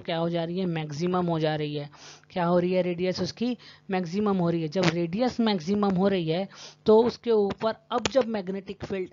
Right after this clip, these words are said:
एक्ट करेगी तो ये क्या हो जाएगा, यहाँ से exit हो जाएगा। क्या हो जाएगा, Exit हो जाएगा। और exit होने के बाद किसी भी एक particular target आप बना दो, वहाँ पर वो क्या करेगा, चला जाएगा। Okay, because of the magnetic field। समझ में आई बात?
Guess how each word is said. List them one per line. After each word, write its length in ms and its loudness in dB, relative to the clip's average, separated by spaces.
एक्ट 260 -12
करेगी 520 -8
तो 60 -8
ये 160 -4
क्या 180 -12
हो 160 -6
जाएगा, 300 -2
यहाँ 260 -4
से 280 -2
exit 500 -4
हो 80 -2
जाएगा। 500 -8
क्या 120 -4
हो 120 0
जाएगा, 360 0
Exit 360 -2
हो 60 0
जाएगा। 260 -4
और 120 0
exit 340 -4
होने 200 -4
के 140 -4
बाद 320 -6
किसी 220 -6
भी 140 -6
एक 160 -8
particular 560 -6
target 380 -6
आप 100 -4
बना 280 -2
दो, 200 0
वहाँ 260 0
पर 120 0
वो 180 -4
क्या 200 -10
करेगा, 340 -10
चला 380 -6
जाएगा। 380 -12
Okay, 240 2
because 320 4
of 140 0
the 160 2
magnetic 440 -2
field। 440 0
समझ 280 -2
में 140 0
आई 120 2
बात? 320 0